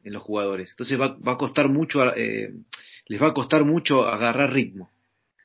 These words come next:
Porque ya no se puede ir de un lado al otro tan fácilmente. Fíjate que para el, el tema de Australia fue un lío. Eh, la cuarentena, estuvieron quince días encerrados en un hotel.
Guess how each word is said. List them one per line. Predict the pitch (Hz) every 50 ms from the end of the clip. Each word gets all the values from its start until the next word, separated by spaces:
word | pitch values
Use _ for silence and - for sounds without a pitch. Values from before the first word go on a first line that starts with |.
| _ _ _ _ _ _ _ _ _ _ _ _ _ _ _ _ _ _ _ _
Porque | - 110 - -
ya | 151
no | 143 123
se | 135 131
puede | 123 160 160 135 123
ir | 120 113
de | 117
un | 117 117 117 117
lado | 127 131 120 117
al | 110 113
otro | 120 127 120 120 - 117 110
tan | - 120 117 110
fácilmente. | - 113 - - 113 104 101 95 90 90 87 95 92
Fíjate | - - - 131 127 117 127
que | 107 107 92
para | - 107 107 104
el, | 104 104 101
el | 101 107 107 -
tema | - 123 123
de | 117 110
Australia | 107 - - 135 139 131 113 -
fue | 104 110
un | 123
lío. | 135 123 107 95 85 - _ _ _ _ _ _ _ _ _ _ _
Eh, | - 110 107
la | 110 117 113 113
cuarentena, | 117 113 107 101 98 - 143 139 139 131 127 120 120 117 117 117 110 107 104
estuvieron | - - 113 117 113 113 107 -
quince | - 127 131 113 - 113
días | 113 127 131 120 - 117
encerrados | 104 - - 117 113 120 120 113
en | 107
un | 107 107
hotel. | 104 - 127 131 117 110 107 107